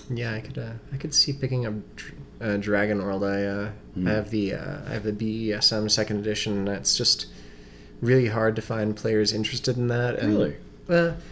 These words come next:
Speaker 1: yeah, most, or, um, my friend, uh, my friend Scott, actually, he tried, uh, he tried to run Maid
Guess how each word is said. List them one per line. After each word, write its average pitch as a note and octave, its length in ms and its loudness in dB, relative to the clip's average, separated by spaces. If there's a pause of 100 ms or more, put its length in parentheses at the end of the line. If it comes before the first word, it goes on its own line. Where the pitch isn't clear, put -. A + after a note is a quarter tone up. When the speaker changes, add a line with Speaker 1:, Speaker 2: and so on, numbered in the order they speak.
(380)
Speaker 1:
yeah, C#3+ 280 6
most, C#3 380 4
or, B2 220 10
um, G2+ 460 2 (120)
my A2+ 140 2
friend, A2+ 420 4
uh, G2 300 -2 (220)
my G#2+ 80 -8
friend A2 240 -4
Scott, A2+ 400 0
actually, A#2 340 -6
he G#2 140 -4
tried, G#2 420 2
uh, G#2 300 0 (640)
he - 60 -16
tried A#2+ 240 2
to A#2 60 0
run G#2+ 280 4
Maid G#2 300 6